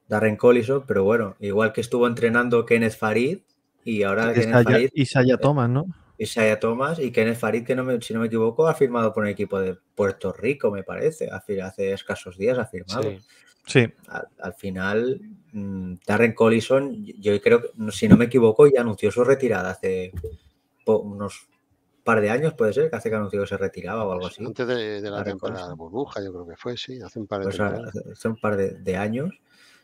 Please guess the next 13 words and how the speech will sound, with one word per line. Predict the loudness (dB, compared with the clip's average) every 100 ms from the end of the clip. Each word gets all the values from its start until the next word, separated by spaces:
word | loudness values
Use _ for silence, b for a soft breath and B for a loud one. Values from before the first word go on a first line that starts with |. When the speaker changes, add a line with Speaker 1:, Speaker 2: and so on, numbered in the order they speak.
| b _ _ _ _ 4
Speaker 1:
Pero | 8 8
ya, | 8 6 4
si | 2 2
en | 2
el |
momento | 4 2 2
que | 4
llega | 6 6 8
Westbrook | 6 6 2 0
y |
ya | 0
llega | 2 2 2
Rondo | 2 0 2 -2 -2